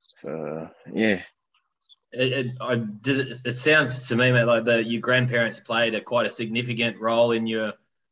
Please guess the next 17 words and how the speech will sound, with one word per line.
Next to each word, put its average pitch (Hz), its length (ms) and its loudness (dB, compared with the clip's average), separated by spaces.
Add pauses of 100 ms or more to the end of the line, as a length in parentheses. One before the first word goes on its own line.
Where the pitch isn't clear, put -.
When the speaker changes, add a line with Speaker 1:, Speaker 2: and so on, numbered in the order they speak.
(140)
Speaker 2:
in 127 100 0
your 120 160 6
upbringing. 127 500 2
Speaker 1:
Oh, 180 80 0
yes. 123 260 4
Speaker 2:
Um, 117 200 -8 (340)
can 135 140 0
I, 131 180 2
can 127 160 -4
I 127 140 4
ask, 131 320 2
are 120 200 -4
they 127 180 2
Speaker 1:
Hmm. 123 40 0
Speaker 2:
still 127 320 -4
alive? 127 560 2
Um, 113 480 -4